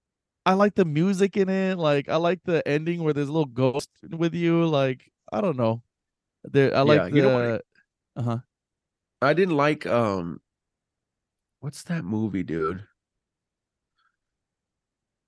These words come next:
Speaker 2: What's that movie with Jack Skellington?
Speaker 1: Uh, Nightmare Before Christmas?
Speaker 2: Oh,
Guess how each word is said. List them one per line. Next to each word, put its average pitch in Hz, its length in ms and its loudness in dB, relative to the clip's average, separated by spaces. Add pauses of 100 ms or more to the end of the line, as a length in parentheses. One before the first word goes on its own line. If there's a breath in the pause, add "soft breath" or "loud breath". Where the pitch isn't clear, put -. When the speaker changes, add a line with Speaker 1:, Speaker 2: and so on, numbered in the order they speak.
(1700)
Speaker 2:
What's - 140 -12
that 202 140 -4
movie 180 360 2
with 117 300 -2
Jack 139 240 0
Skellington? 165 640 -2 (1400)
Speaker 1:
Uh, 131 280 4
Nightmare 156 440 0
Before 139 280 -2
Christmas? 165 560 -6
Speaker 2:
Oh, 120 280 4